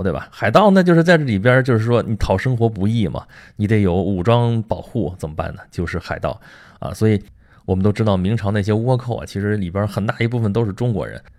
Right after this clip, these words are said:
啊，就是借着一个倭寇的名头啊，当时也很厉害啊，在这个，啊，东南亚这一带啊，在中国沿海这一带，那势力非常的强悍啊，对吧？呃，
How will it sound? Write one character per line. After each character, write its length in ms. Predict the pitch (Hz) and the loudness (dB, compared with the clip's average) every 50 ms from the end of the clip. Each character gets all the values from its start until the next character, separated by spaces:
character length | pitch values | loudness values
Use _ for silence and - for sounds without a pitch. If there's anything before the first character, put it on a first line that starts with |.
| _ _ _ | _ _ _
啊， 220 | - - - 95 92 | -14 -12 -10 -10 -6
就 200 | - 127 110 98 | -2 0 0 0
是 160 | - - 92 | 0 -4 -6
借 240 | 87 - 110 101 90 | -4 -2 -2 -2 0
着 140 | 85 82 | -2 -4
一 120 | 82 90 92 | -6 -6 -6
个 240 | 90 101 92 82 73 | -4 -4 -4 -4 -4
倭 280 | 80 107 113 117 110 | -6 -4 -2 -2 -2
寇 180 | 101 - 110 95 | -2 -2 -2 -2
的 80 | 85 | -2
名 240 | 85 87 78 80 98 | -2 -4 -6 -6 -6
头 200 | 95 101 - - _ - - - _ - - _ | -6 -6 -8 -10 _ -20 -20 -20 _ -20 -20 _
啊， 120 | - - - - | -20 -18 -10 0
当 160 | 120 143 160 | 2 2 2
时 140 | 151 175 175 | 4 4 4
也 100 | 165 185 | 4 4
很 200 | 185 170 147 139 | 4 4 4 4
厉 140 | 165 196 175 | 6 6 4
害 200 | 151 139 143 131 | 4 4 4 2
啊， 180 | 127 127 120 - - | 4 2 0 -2 -2
在 200 | - 135 127 120 | -4 0 0 2
这 140 | 123 127 120 | 2 2 2
个， 200 | 117 113 110 107 - - - _ - _ - | 2 0 0 -2 -6 -14 -20 _ -20 _ -12
啊， 100 | 76 87 | -10 -4
东 160 | 113 127 131 | 0 0 2
南 140 | 131 123 123 | 4 4 4
亚 160 | 127 113 101 | 4 4 2
这 100 | 98 113 | 2 0
一 100 | 110 117 | 0 0
带 260 | 117 - 139 117 95 73 | 2 2 2 2 2 -2
啊， 180 | 62 76 82 98 | -4 -8 -10 -6
在 160 | - 117 107 95 | -2 0 0 0
中 160 | 110 117 117 | 0 0 0
国 100 | 113 113 | 2 2
沿 220 | 107 92 95 110 | 2 2 0 0
海 160 | 98 101 90 | 0 0 -2
这 100 | 85 110 | -2 -2
一 60 | 104 104 | -2 -2
带， 320 | 101 - 107 87 80 - | -2 -4 -4 -4 -6 -4
那 80 | 95 131 | -4 -4
势 160 | 139 - 233 | -4 -2 0
力 120 | 208 175 143 | 2 2 2
非 200 | - 247 262 220 | 2 2 2 2
常 120 | 139 104 | 2 0
的 80 | 95 95 | 0 -2
强 260 | - - - 85 92 | -2 -4 -4 -4 -4
悍 160 | - 113 85 | -4 -4 -4
啊， 140 | 82 - 92 | -4 -6 -4
对 100 | 104 107 | -4 -4
吧？ 160 | 82 - - _ - - - | -4 -4 -10 _ -20 -20 -14
呃， 100 | - 98 | -12 -12